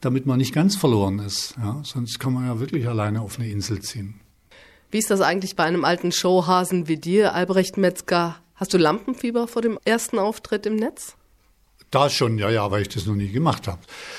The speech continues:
Speaker 1: Ich hab ja immer, es ist ein Kindertraum und Jugendtraum von mir, war, ist, äh, Radio zu machen. Ich hab sogar schon Radio gemacht, ja.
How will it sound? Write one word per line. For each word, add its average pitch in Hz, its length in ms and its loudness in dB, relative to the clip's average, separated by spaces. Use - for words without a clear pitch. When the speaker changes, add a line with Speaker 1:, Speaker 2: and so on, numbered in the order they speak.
Speaker 1:
Ich 131 240 -2
hab 123 140 -2
ja 123 80 2
immer, 135 320 4
es 123 80 2
ist 123 120 -2
ein 113 200 2
Kindertraum 147 580 2
und 123 80 2
Jugendtraum 139 640 2
von 127 180 -2
mir, 123 320 -2
war, 107 280 -4
ist, - 280 -10
äh, 123 40 -8
Radio 110 460 -2
zu 160 120 -8
machen. 147 100 -4
Ich 117 100 0
hab - 120 2
sogar 160 260 2
schon 117 160 0
Radio 98 360 -2
gemacht, 123 480 -6
ja. 117 280 -6